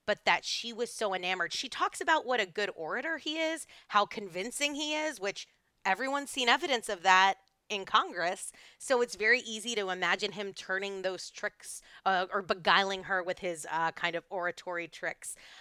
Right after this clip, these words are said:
And she cries on the stand frequently,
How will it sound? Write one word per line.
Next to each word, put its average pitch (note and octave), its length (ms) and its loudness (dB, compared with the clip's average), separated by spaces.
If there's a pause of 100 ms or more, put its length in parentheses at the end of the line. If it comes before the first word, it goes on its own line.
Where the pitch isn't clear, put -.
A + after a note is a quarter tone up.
(140)
And C#4 120 -4
she - 160 -2
cries A#3 720 2
on A3 160 0
the G#3+ 80 -4
stand F3+ 520 -2
frequently, F3 720 -6